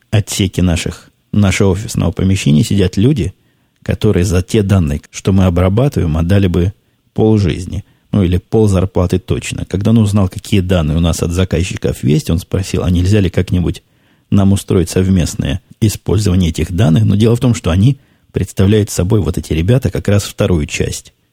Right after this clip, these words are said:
рынка. То есть, если мы представляем собой тех, кто – через себя пропускает все сделки и наживается на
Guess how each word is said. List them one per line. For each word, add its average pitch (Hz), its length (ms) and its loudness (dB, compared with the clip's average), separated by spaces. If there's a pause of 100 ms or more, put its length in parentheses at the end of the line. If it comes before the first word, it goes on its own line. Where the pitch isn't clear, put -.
(100)
рынка. 95 520 0
То - 120 -4
есть, 80 140 -4
если 95 240 -2
мы 95 220 2
представляем 92 640 0
собой 82 300 -2
тех, - 260 -2
кто – 90 340 -2 (300)
через 92 280 0
себя 95 260 0
пропускает 90 580 -2
все - 160 -2
сделки 92 460 -2
и 73 240 -6
наживается 95 680 2
на 85 380 -2